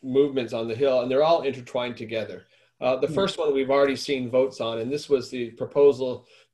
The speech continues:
Speaker 1: to establish a special commission to investigate the events of January sixth. Uh, and the fact that that failed, and that failed relatively narrowly, uh, my guess is puts added pressure upon some Republicans,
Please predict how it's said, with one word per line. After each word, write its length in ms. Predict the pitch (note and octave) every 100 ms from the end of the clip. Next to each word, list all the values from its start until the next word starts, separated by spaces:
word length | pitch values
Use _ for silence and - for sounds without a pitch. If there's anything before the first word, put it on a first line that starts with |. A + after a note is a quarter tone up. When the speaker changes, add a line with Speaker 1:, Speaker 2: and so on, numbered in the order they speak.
| -
Speaker 1:
to 180 | C3
establish 500 | A#2 - C3 C3 A#2+ A#2
a 40 |
special 400 | - C3 B2 B2
commission 520 | - A2 B2 - A#2+
to 120 | A#2
investigate 600 | A2 A#2 A#2 - A#2+ A2+
the 80 | G#2+
events 300 | G#2 A2+ A2
of 60 | G#2+
January 440 | A#2 A2 A2 G2+
sixth. 380 | - A2 - - _ _ _ _
Uh, 180 | C#3 C3+ C#3
and 120 | C#3+
the 40 | C#3+
fact 300 | F#3 F#3+ F#3+
that 100 | D3+
that 280 | C3 - -
failed, 420 | C#3+ A#2+ G#2 A2+
and 120 | B2+
that 180 | C3 -
failed 320 | C#3 C3+ B2+
relatively 400 | C#3+ C#3+ - C3+
narrowly, 680 | A#2+ A#2+ B2 A#2+ A2+ A#2 A2+ _ _
uh, 280 | A#2+ A#2 A#2+ C#3 C#3 B2+ -
my 220 | C#3+ B2
guess 360 | B2 F#3+ - D3+
is 160 | B2
puts 280 | - D3+ C3+ -
added 340 | C3+ C#3+ C3+
pressure 640 | - C3 B2 C3 A#2+ A2+ _ _
upon 300 | A2+ - A#2
some 240 | A2+ D#3 D#3
Republicans, 800 | C#3 B2+ A#2 A2+ G#2+ B2+ F3+